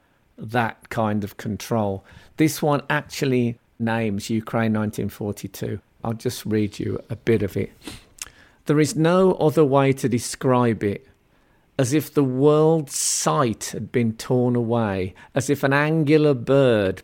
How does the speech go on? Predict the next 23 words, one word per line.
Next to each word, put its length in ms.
paralysed 960
on 100
a 80
roof's 640
edge 560
sensed 800
acts 560
beyond 520
the 100
realm 480
of 140
the 140
tongue." 540
Again, 440
that 160
attack 360
on 100
language. 540
"Tracked 440
ruin 600
in 160
the 80
wind's 720